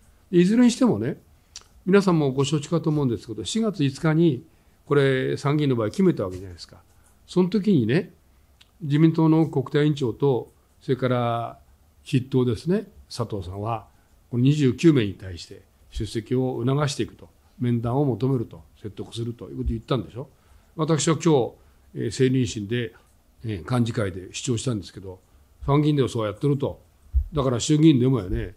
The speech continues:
自民党は、やっぱ自民党の責任なんですよ。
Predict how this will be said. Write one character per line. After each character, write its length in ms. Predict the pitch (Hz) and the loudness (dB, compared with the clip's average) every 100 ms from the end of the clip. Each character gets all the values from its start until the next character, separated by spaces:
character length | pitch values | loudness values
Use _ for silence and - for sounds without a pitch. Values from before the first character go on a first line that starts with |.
| _ _ - | _ _ -2
自 120 | 127 | 2
民 100 | 135 | 2
党 160 | 135 135 | 2 0
は、 300 | 139 - - _ _ | 0 -4 -10 _ _
や 40 | - | -2
っ 40 | |
ぱ 40 | 202 | 2
自 160 | 135 | 4
民 160 | 170 247 | 6 6
党 80 | 262 | 6
の 100 | 240 | 4
責 200 | 226 208 | 2 2
任 100 | 214 | 2
な 120 | 220 | 4
ん 60 | 156 | 2
で 80 | 110 | 0
す 100 | - | -4
よ。 200 | 90 | -6